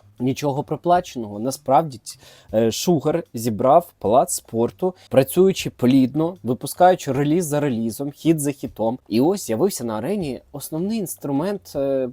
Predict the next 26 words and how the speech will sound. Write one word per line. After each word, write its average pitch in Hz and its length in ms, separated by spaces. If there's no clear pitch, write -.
популяризації 156 840
власної 165 360
музики — 160 480
TikTok. 208 640
TikTok — 196 500
це 160 160
сила. 165 580
І 151 80
так, 185 420
за 117 180
допомогою 127 580
TikTok 170 560
можливо 110 520
зібрати 101 480
палац - 280
спорту, 262 380
як 110 220
виявилось. 82 600
Я 165 180
знаю 165 360
від 123 100
наших 139 320
кошенят, 185 520
що 127 160
загальна 131 640
сума, 135 540